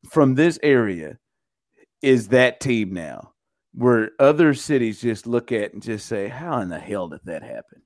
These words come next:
You gotta be kidding me." The punter couldn't, couldn't, couldn't just hold on to a perfect snap, and they're that, they're that team, and it, and it,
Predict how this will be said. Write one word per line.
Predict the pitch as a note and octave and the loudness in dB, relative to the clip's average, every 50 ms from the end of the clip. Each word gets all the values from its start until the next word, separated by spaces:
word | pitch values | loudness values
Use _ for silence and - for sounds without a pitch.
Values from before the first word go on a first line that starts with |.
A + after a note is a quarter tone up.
| _ | _
You | - D3+ F3+ D#3+ | -6 -4 -4 -4
gotta | A2+ A2 B2+ A2+ A2 A2 A2 G2 | 0 2 2 4 4 4 2 2
be | E2+ G2+ F#2+ | 0 -4 -6
kidding | - - - A2 F2 - D#2+ | -6 -8 -10 -12 -10 -10 -10
me." | E2 F#2 - - | -12 -12 -2 0
The | B2+ A2+ | 0 0
punter | - - D#3 D3+ D#3 D3+ D3 | 0 0 0 2 2 0 0
couldn't, | D3 - - D3+ A#2 B2 A#2 G#2+ - _ _ - _ _ _ _ _ _ | -2 -2 -2 -2 0 0 -2 -2 -4 _ _ -20 _ _ _ _ _ _
couldn't, | - D#3 D3+ C#3 C3 B2 B2 - _ _ _ _ _ _ _ _ _ _ | 2 4 4 4 4 0 0 -2 _ _ _ _ _ _ _ _ _ _
couldn't | - F#3+ F#3+ E3 C#3+ | 0 0 2 2 2
just | B2 D#3+ D#3 D3+ | 2 2 2 4
hold | - D3 D#3 D3+ C#3+ | 2 2 2 4 4
on | C#3+ C#3+ C3+ | 2 2 2
to | C#3 B2 | 0 -2
a | G#2+ | -2
perfect | - - - E3 D#3+ D#3+ - D3 - | -4 -4 -4 -4 -4 -4 -6 -10 -10
snap, | - - C#3 C3+ C3+ A2+ - _ _ _ _ _ _ _ _ _ _ _ _ - | -6 -4 -4 -2 -4 -4 -8 _ _ _ _ _ _ _ _ _ _ _ _ -2
and | B2 C3 | 0 2
they're | C#3 D3+ | 2 2
that, | D3 D#3 D#3 D3+ - - | 2 2 0 0 -2 -4
they're | - A2+ A2 B2+ C#3+ C#3+ | -6 -4 0 0 0 2
that | C#3+ D#3 D3 D3 | 2 -2 -2 -2
team, | - F3 F3 F3 D3+ A2+ A2+ | -6 -10 -8 -8 -8 -8 -8
and | G2+ G2+ G#2 G#2+ | -6 -6 -4 -4
it, | A2 A2 - | -6 -6 -6
and | G#2+ A2 A2+ | -6 -2 -2
it, | A#2 A#2 - | -2 -2 -2